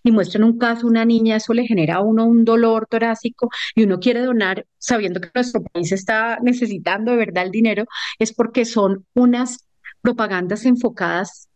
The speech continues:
en generar como, como el, la donación económica, o sea, el aporte económico.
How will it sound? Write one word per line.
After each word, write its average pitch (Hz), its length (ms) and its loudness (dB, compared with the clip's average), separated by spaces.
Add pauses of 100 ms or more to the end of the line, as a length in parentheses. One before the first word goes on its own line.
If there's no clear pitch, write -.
en 196 520 0 (140)
generar 160 400 0
como, 226 460 0
como 190 260 2
el, 185 340 -6
la 202 180 2
donación 185 360 0
económica, 240 540 -2
o 165 60 -6
sea, 185 100 -4
el 170 80 0
aporte 277 320 -4
económico. 156 420 -10